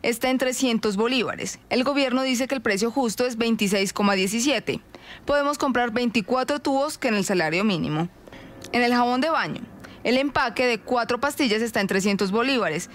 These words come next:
Si necesita un paquete de pañales de alguna etapa, lo consigue en mil bolívares. El sueldo alcanzaría para comprar siete paquetes de pañales. Veintitrés coma diecisiete bolívares es el precio justo del papel higiénico de ciento noventa y tres hojas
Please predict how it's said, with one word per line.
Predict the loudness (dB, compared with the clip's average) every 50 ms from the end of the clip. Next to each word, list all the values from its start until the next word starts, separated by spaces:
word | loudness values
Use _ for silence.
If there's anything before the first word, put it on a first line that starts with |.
| -18 -18 -18 -14 -4
Si | 0 2
necesita | 2 2 2 0 0 0 0 0
un | 0 0
paquete | -2 0 0 0 0 2
de | 0 0 0
pañales | 0 0 0 2 2 2 2 0 0
de | 0
alguna | 0 0 0 0 0 0 0
etapa, | 0 0 0 0 0 0 -2 -6 -6 -6 -10 -16 -20 -12 -2
lo | -2 0 2
consigue | 2 2 2 2 2 2 2 2 0 0
en | 0 2 2 4 4
mil | 4 2 2 0
bolívares. | 0 0 0 2 0 0 0 0 -2 -4 -6 -8 -10 -14 -20 -20 -8 -4
El | -2 0 2
sueldo | 2 2 2 2 0
alcanzaría | -2 0 -2 0 0 0 0 2 2 0 0 0
para | 0 -2 0
comprar | 0 -2 0 0 0 0 -2
siete | -2 0 2 2 2 2 0 -2
paquetes | -2 -2 0 -2 -2 -2 -2 -2
de | -2
pañales. | 0 2 2 2 2 0 0 -2 -6 -8 -10 -12 -14 -18 -20 -20 -20 -20 -20 -20 -20 -20 -20 -20 -20 -20 -10 -2
Veintitrés | 0 0 0 2 2 2 2 2 2
coma | 0 0 2 2 2
diecisiete | 2 0 0 0 0 0 2 2 2
bolívares | 0 0 2 2 2 2 2 0 -2 -4 -2
es | -2 -2 0 0
el | -2 0
precio | 0 -2 0 0 0 0
justo | 0 0 -2 0 0 0
del | 0 0 0
papel | -2 -2 0 0 0
higiénico | 2 2 2 2 2 2 0 -2 -2 -2 -4 -2
de | 0 0 0 0 0 0
ciento | 0 0 2 2 2 2 2
noventa | 2 0 2 0 0
y |
tres | 0 0 0 0 0 0
hojas | 0 0 2 0 0 -2 -2